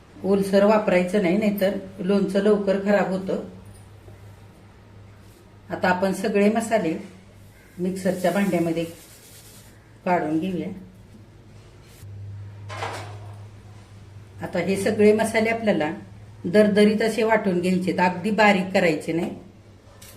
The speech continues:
आणि मोहरीची डाळ तशीच आपल्याला घालायची आहे, कारण ही बारीक आहे, तर ही वाटली तर आणखी बारीक होईल. आता आपण छान असं दरदरीत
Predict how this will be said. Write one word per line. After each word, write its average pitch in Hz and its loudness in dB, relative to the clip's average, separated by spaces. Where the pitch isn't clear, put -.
आणि 170 -2
मोहरीची 208 2
डाळ 180 2
तशीच 214 0
आपल्याला 180 2
घालायची 180 2
आहे, 202 -4
कारण 180 -2
ही 175 -2
बारीक 175 0
आहे, 175 -6
तर 165 2
ही 165 0
वाटली 190 0
तर 196 4
आणखी 196 2
बारीक 180 4
होईल. 165 -4
आता 165 -4
आपण 185 0
छान 190 2
असं 202 2
दरदरीत 196 0